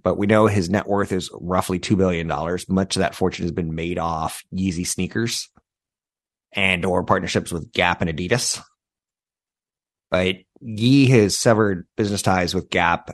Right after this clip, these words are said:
and Adidas said it's reviewing his business relationship. J P Morgan Chase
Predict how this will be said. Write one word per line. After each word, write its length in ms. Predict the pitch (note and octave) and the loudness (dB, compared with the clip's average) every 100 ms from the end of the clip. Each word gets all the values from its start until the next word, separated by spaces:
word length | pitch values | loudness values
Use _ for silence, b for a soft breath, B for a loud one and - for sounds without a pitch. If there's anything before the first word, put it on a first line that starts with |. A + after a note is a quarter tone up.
| - | -8
and 340 | F2 F2 F2 | -4 -4 -4
Adidas 300 | E2 G2+ G#2 | -4 0 0
said 160 | - F2 | 2 0
it's 260 | E2 - | -2 -4
reviewing 680 | F#2 F2+ D#2+ F2 B2+ C3+ F#2 | -2 -2 -2 4 8 8 6
his 400 | E2+ F2 E2+ - - _ _ _ _ _ _ _ - | 0 -4 -4 -6 -8 _ _ _ _ _ _ _ -2
business 340 | F#2 E2 - | -2 -2 -4
relationship. 680 | E2 D#2+ D#2+ - F2 F#2 - | -4 -6 -6 -4 -2 -4 -6
J 140 | - F2 | -6 -4
P 120 | G2+ | -2
Morgan 340 | F#2 F2 E2 | -4 -4 -6
Chase 340 | D#2+ F#2+ E2+ | -6 -4 -4